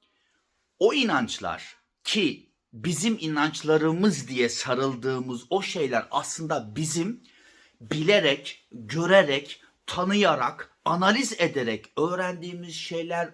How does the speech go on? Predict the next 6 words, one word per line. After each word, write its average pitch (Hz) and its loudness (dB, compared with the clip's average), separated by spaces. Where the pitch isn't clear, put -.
olmadığını 117 0
fark 175 -2
ettiğimde 113 -2
dedim 131 -18
ki, - -18
"Aa, 131 -14